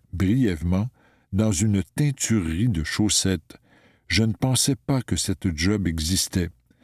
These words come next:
Je me suis dit, « Oh que non, je ne ferai pas ça toute ma vie. Je vais poursuivre mes études. » Mais loin de dénigrer ces emplois harassants, elle juge qu'il est formateur de les expérimenter.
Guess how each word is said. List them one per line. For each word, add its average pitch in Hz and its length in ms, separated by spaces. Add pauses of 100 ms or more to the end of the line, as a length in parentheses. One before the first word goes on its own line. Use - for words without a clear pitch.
(160)
Je - 140
me 101 100
suis 107 240
dit, « 107 360 (240)
Oh 135 260
que 104 100
non, 87 340 (360)
je 101 160
ne 104 120
ferai 117 300
pas 110 180
ça 117 200
toute - 280
ma 101 140
vie. 82 300 (280)
Je 82 140
vais 101 160
poursuivre 113 720
mes 92 260
études. » 90 560 (1080)
Mais 123 260
loin 143 300
de 107 200
dénigrer 120 720
ces 92 280
emplois 98 480
harassants, 110 680 (120)
elle 104 260
juge 95 480
qu'il 92 180
est 92 80
formateur 101 800
de 87 120
les 85 300
expérimenter. 90 1000